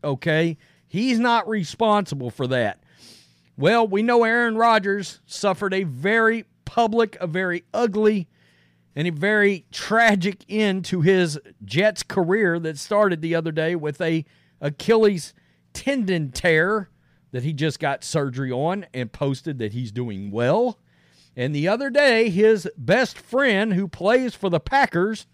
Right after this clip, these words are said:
left tackle David Bakhtiari, absolutely crushed N F L owners and the N F L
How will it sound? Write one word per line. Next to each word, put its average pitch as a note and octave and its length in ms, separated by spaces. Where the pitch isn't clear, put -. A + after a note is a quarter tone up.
left G#3 360
tackle A3+ 320
David G#3 360
Bakhtiari, G#3+ 840
absolutely G#3+ 920
crushed A#3+ 840
N G#3 160
F F#3 220
L E3+ 260
owners F#3+ 600
and C4 260
the A#3+ 140
N A3 100
F G3 220
L G3+ 420